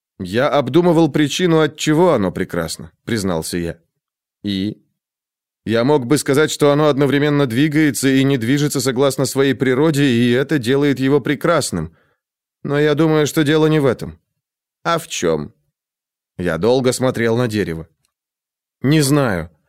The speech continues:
А как по-твоему, в чем причина?» «Оно просто есть», сказала она. «Этого довольно». Я кивнул, чувствуя себя довольно глупо из-за своих тщательно продуманных ответов.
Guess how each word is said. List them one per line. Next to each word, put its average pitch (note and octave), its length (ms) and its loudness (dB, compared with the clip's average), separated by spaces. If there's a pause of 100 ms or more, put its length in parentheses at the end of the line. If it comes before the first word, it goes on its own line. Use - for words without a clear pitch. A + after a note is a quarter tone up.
(260)
А A2+ 100 -2
как C#3+ 180 0
по-твоему, D3+ 540 2
в D#2+ 80 -12
чем F3 200 0
причина?» E2+ 520 -6 (800)
«Оно B2+ 340 0
просто G#2+ 460 -2
есть», F#2 880 -6
сказала F2 560 -2
она. E2+ 280 -8 (640)
«Этого C#3 420 0
довольно». G2 680 -2 (1300)
Я A2+ 200 0
кивнул, G3 460 4
чувствуя F#3 460 2
себя D#3+ 220 0
довольно D#3+ 380 4
глупо E3+ 440 2
из-за C3 220 0
своих C3+ 340 0
тщательно C3 500 0
продуманных G#2 560 0
ответов. D2+ 460 -8